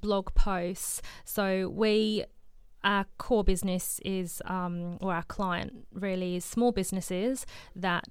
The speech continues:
they put the writing aside, they push it to one side because they're not confident in doing it, or they just don't like what they've written and they just keep putting it off until it doesn't really go anywhere. So,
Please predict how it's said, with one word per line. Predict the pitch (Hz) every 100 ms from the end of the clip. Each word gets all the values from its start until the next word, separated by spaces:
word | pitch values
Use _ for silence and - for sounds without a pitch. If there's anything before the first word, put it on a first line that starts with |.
| -
they | 180 170 175 -
put | - -
the | 202 190 175 -
writing | 185 190 185 - 185 180 175 175 - -
aside, | 190 - 180 175 254 262
they | 190
push | - -
it | -
to | 208
one | 196
side | - 190 190
because | 180 190
they're | 185
not | 180 -
confident | - 233 233 220 214
in | 214
doing | 208 208 202
it, | 202 196
or | 180 175 175 - - -
they | 180
just | 180 175
don't | 190
like | 170 156
what | 190 -
they've | 180 180
written | 208 - 208 202
and | 196 190
they | 180
just | 180 -
keep | - -
putting | - 202 196
it | 190
off | 180 -
until | - 185 -
it | 185
doesn't | 185 180
really | 190 190
go | 190 196
anywhere. | 214 254 277 330
So, | 320 202